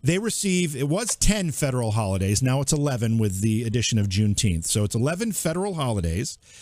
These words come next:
They get thirteen sick, sick days every year, and they get twenty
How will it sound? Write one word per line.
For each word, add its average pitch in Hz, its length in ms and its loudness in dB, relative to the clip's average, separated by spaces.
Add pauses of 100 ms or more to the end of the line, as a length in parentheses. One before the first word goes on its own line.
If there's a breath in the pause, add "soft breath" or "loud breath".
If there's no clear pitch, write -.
(180 loud breath)
They 147 140 2
get 135 200 -2
thirteen 202 600 0
sick, - 240 0 (160)
sick - 340 -2
days 104 280 2
every 92 220 2
year, 85 300 2 (220 loud breath)
and 156 120 2
they 175 80 2
get 185 220 -4
twenty 190 460 -2